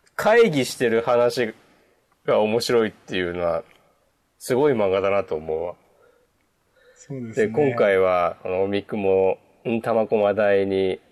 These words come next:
Speaker 1: 生駒隊、王子隊が作戦会議をしてて、で、王子隊が、
Speaker 2: うん。
Speaker 1: えーっと、玉駒第二の前回のランク戦を経ての、
Speaker 2: うん。
Speaker 1: こう、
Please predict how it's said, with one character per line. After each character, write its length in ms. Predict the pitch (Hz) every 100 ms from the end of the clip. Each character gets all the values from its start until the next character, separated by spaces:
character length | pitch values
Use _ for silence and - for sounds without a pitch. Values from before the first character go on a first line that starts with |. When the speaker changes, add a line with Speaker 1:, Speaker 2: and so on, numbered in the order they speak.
| _ -
Speaker 1:
生 80 | 104
駒 320 | 120 101 95
隊、 360 | - 98 95 -
王 240 | 104 101
子 100 | -
隊 400 | - 101 95 90 - _ _ - - _ _ -
が 140 | 127
作 260 | - 120 -
戦 220 | 123 104
会 240 | 113 104 90
議 80 |
を 80 | 87
し 100 | -
て 80 | 98
て、 320 | - 80 - _ - - _ - - - _ _ _ -
で、 60 |
王 240 | - 151 165
子 100 | 170
隊 300 | 202 190 180
が、 400 | 196 196 120 -
Speaker 2:
う 20 | 107
ん。 40 |
Speaker 1:
え 200 | 110 101
ー 80 | _
っ 20 |
と、 320 | - 101 107 - _ _ - _ _ - _ _ _ _ - - -
玉 180 | 123 117
駒 240 | 113 110
第 280 | 107 110 107
二 60 | 101
の 140 | 104
前 200 | 113 147
回 160 | 139 104
の 80 | 101
ラ 160 | 98
ン 80 | 101
ク 100 | -
戦 420 | - 98 95 90 - _ _ _ _ _ _ _
を 100 | -
経 160 | - 156
て 160 | 156
の、 140 | 139 180
Speaker 2:
う 100 | 127
ん。 60 | 95 - _ _ _ _ _ _
Speaker 1:
こ 340 | - 95
う、 40 | 82